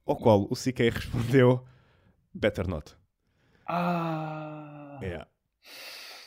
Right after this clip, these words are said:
Speaker 1: E tu ficas mesmo, "Filho da puta."
Speaker 2: <laughs>
Speaker 1: Portanto, eu sei, eu sei que o C K, se calhar,
Speaker 2: Ah.
Speaker 1: não é um gajo fixe. <laughs>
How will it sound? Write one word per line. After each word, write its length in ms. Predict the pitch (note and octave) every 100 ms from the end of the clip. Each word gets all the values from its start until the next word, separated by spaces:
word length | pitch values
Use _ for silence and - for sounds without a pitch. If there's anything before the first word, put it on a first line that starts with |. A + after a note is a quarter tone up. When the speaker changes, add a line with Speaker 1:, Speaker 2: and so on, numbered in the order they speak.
| - - _ _ _ _ _ _ -
Speaker 1:
E 80 | -
tu 100 | B2
ficas 200 | C#3+ C#3+
mesmo, 240 | C3+ A#2+ A2 -
"Filho 460 | - E3 F3 E3+
da 160 | D#3 E3
puta." 500 | - G2+ F#2 F2+ F#2+ _ _
Speaker 2:
<laughs> 1160 | - - - - - - - - A#3 - - - _ _ _ _ _ - - - - - -
Speaker 1:
Portanto, 220 | - G3+ G3
eu 80 | G3+
sei, 180 | - -
eu 100 | E3+
sei 160 | -
que 60 | G#3
o 40 |
C 120 | - -
K, 120 | - G3+ F3 E3+ -
se 40 | -
calhar, 240 | F#3+ E3
Speaker 2:
Ah. 40 |
Speaker 1:
não 100 | F3 F3
é 40 |
um 120 | F3
gajo 240 | E3+ E3 -
fixe. 420 | - D#3 - - - -
<laughs> 720 | - - - - - -